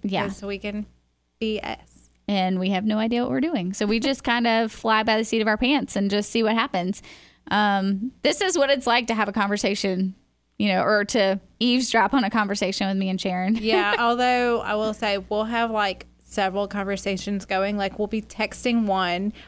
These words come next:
Speaker 2: we'll be Snapchatting another, Facebook Messenger another, and then I might have to call you on the phone for work, and we're having a whole nother one. So we can totally go
Speaker 1: Oh, yeah.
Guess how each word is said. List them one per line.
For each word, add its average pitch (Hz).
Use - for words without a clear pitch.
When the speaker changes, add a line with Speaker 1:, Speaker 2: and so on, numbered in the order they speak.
Speaker 2:
we'll 233
be 254
Snapchatting 240
another, 185
Facebook 262
Messenger 240
another, 208
and 202
then 202
I 214
might 277
have 254
to -
call 214
you 208
on 196
the -
phone 202
for 190
work, 214
and 202
we're 208
having 214
a 202
whole 202
nother 175
one. 165
So 208
we 233
can 240
totally 185
go 175
Speaker 1:
Oh, -
yeah. 165